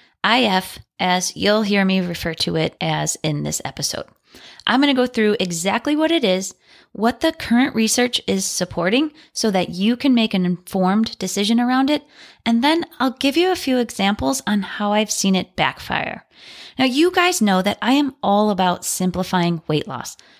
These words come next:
tossing out those rigid rules that are unsustainable and send us spiraling into resistance, and doing weight loss in a way that feels good for you.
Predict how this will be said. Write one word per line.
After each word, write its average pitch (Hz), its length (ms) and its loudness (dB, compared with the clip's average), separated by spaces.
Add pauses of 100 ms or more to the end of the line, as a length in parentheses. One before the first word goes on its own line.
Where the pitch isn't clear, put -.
(120)
tossing 247 500 0
out 233 280 2
those 180 300 -2 (280)
rigid 233 460 0
rules 226 440 2
that 190 160 0
are 175 200 -4 (100)
unsustainable 208 1120 0
and 202 180 2
send 196 320 0
us 196 260 0
spiraling 185 840 0
into 180 360 -2
resistance, 180 640 -4 (480)
and 190 280 2 (380)
doing 262 360 4
weight 196 200 0
loss 220 360 0
in 214 160 2
a 202 60 0
way 208 140 0
that 214 300 -4
feels 254 480 0
good 202 240 -4
for - 220 -8
you. 190 320 -4